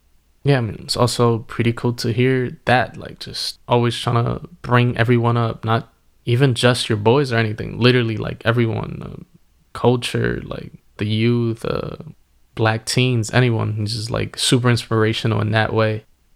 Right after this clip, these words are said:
I mean, we don't know him personally, but I've also seen that he was, like, the sweetest fucking human being ever, which is dope to hear, 'cause, I mean, we kinda hear about Kanye, and,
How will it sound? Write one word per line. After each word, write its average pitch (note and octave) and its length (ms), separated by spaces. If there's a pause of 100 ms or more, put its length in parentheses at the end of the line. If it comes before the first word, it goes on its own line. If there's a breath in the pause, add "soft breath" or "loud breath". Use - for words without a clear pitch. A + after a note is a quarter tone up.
(120)
I - 40
mean, A2+ 160
we G#2+ 80
don't A2+ 180
know A2 140
him G2+ 80
personally, B2 400
but G#2+ 160
I've G#2+ 180
also A2 300
seen A#2 360
that G#2+ 100
he A2 100
was, G#2+ 120
like, A2 180
the G2+ 100
sweetest A2+ 520
fucking A2 380
human A2 360
being A2 340
ever, A#2 340 (220)
which - 200
is - 140
dope A#2 320
to A2+ 120
hear, - 440
'cause, - 520
I - 40
mean, - 380
we - 100
kinda G#2+ 440
hear A2 340
about A2+ 280
Kanye, A#2 600
and, - 160